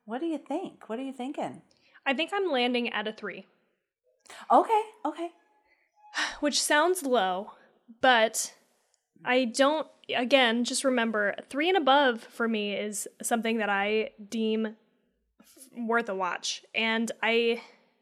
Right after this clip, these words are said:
Speaker 2: I like this movie. I think it had, a l-, I just don't, I think my biggest problem is that I don't love this movie as a horror movie.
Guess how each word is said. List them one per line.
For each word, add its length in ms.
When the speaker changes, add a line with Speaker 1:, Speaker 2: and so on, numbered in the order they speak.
Speaker 2:
I 100
like 320
this 240
movie. 360
I 100
think 200
it 80
had, 140
a 40
l-, 120
I 140
just 340
don't, 360
I 100
think 200
my 120
biggest 320
problem 260
is 120
that 120
I 100
don't 300
love 180
this 200
movie 260
as 200
a 60
horror 480
movie. 580